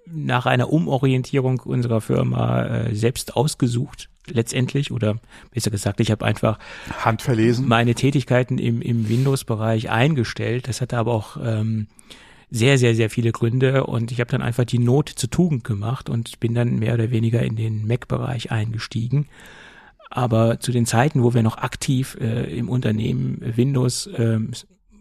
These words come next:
Speaker 1: unterstützt haben und auch Windows-Netzwerke betreut haben, da, da waren meine letzten und positivsten Erfahrungen in Windows zweitausend und Windows N T
Speaker 2: Mhm.
Speaker 1: vier Punkt null. Das waren so die, die stabilsten Rückblicke oder d-,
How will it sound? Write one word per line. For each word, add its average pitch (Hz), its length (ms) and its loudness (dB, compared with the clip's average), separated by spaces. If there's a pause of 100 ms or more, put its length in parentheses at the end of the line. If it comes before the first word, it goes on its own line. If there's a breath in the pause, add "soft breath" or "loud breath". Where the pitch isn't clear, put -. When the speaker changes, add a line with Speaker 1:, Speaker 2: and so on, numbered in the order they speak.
(160)
Speaker 1:
unterstützt - 560 -2
haben 131 260 4
und 110 160 0
auch 110 280 -2
Windows-Netzwerke 120 680 0
betreut 120 340 -4
haben, 117 220 -2 (640 loud breath)
da, 104 160 -2
da 104 160 0
waren 107 180 2
meine 110 240 4
letzten 117 380 -2
und 120 340 -4
positivsten 135 540 0
Erfahrungen 113 420 -2
in 127 140 4
Windows 120 380 0
zweitausend 113 840 0 (420)
und 123 260 2
Windows 139 300 2
N 127 120 -2
T - 120 2
Speaker 2:
Mhm. 95 40 2
Speaker 1:
vier 101 160 2
Punkt 143 240 -2
null. 131 180 4
Das 104 220 -2
waren 117 220 2
so 113 120 0
die, 110 280 -2 (340 loud breath)
die 107 80 -2
stabilsten 135 640 0 (360 loud breath)
Rückblicke - 440 2
oder 107 160 0
d-, - 140 -8